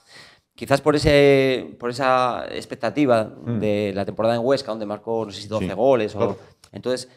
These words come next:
Speaker 1: esos datos a, a veces perjudican más que favorecen, ¿no?
Speaker 2: Mm.
Speaker 1: Eh, a la hora de
Speaker 2: Mm.
Speaker 1: hacer un contrato no, pero a la hora de la expectativa cuando llegas a un
Speaker 2: Sí.
Speaker 1: club, sí, ¿no? Evidentemente, Seoane no es un goleador, ni mucho menos, yo no lo veo así, pero a mí me parece un jugador muy útil para el Oviedo. Eh,
Speaker 2: Ujú.
Speaker 1: reconociendo que la temporada no está siendo,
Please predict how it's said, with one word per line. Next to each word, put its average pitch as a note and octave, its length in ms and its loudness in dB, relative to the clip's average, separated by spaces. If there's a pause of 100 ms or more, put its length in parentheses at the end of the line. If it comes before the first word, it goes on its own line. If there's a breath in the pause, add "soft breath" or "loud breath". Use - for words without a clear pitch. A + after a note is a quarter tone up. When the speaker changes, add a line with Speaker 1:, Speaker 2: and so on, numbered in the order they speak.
(180 soft breath)
Speaker 1:
esos C3 220 -4
datos C3+ 220 0
a, C3+ 60 4
a A#2 340 0
veces B2+ 180 -4
perjudican B2+ 580 -2
más C3+ 140 0
que C3 80 -12
favorecen, B2 420 0
¿no? D3+ 140 -8
Speaker 2:
Mm. A#2 140 -4
Speaker 1:
Eh, G2+ 180 -4
a F#2+ 60 -6
la G2+ 60 -2
hora A2+ 120 2
de A#2+ 60 2
Speaker 2:
Mm. A#2 40 -4
Speaker 1:
hacer B2+ 120 -6
un B2 60 -12
contrato B2+ 300 0
no, D3+ 140 0
pero B2 160 -2
a G#2+ 40 -2
la G#2+ 120 0
hora A2 120 0
de B2 120 2
la A#2+ 80 0
expectativa A#2 480 -6
cuando A2 180 -8
llegas A2+ 200 -6
a - 20 -12
un B2 60 -10
Speaker 2:
Sí. F#2+ 40 -6
Speaker 1:
club, C#3+ 160 -2
sí, C#3+ 140 -2
¿no? A2+ 180 -10 (320 soft breath)
Evidentemente, B2+ 500 -2
Seoane A#2+ 300 0
no A#2+ 80 -6
es A2 60 -10
un C3 80 -2
goleador, A#2+ 380 4
ni A#2+ 80 -10
mucho A2+ 220 -10
menos, C#3 260 -8
yo G#2+ 380 -6
no G#2 100 -8
lo G#2+ 100 -2
veo G#2+ 140 -2
así, D#3+ 300 -8 (380 soft breath)
pero G#2+ 140 0
a - 20 4
mí C3 60 8
me D3 60 10
parece D#3 220 2
un D3 40 2
jugador C#3+ 240 2
muy C3+ 240 0
útil G2+ 220 -4
para F#2 140 -10
el F2+ 60 -12
Oviedo. F#2 220 -14 (240)
Eh, A#2 200 -8
Speaker 2:
Ujú. A2 120 -10 (100)
Speaker 1:
reconociendo A2 500 0
que B2+ 80 0
la B2 80 2
temporada A#2+ 380 6
no B2+ 80 2
está B2+ 160 -4
siendo, A#2 400 -2